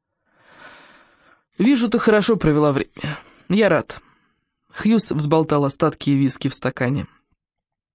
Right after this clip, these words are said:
«Мне бы не хотелось, чтоб ты скучала». «Это же наша жизнь.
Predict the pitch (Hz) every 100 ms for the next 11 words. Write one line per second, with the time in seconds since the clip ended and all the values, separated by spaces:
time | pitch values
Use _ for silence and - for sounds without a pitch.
0 | _ _ _ _ 175 233 285 269 262 277
1 | 330 247 - 147 - 135 - 139 - 127
2 | 117 _ _ _ _ _ _ _ _ _
3 | _ _ _ 208 240 220 247 247 - 247
4 | 226 233 175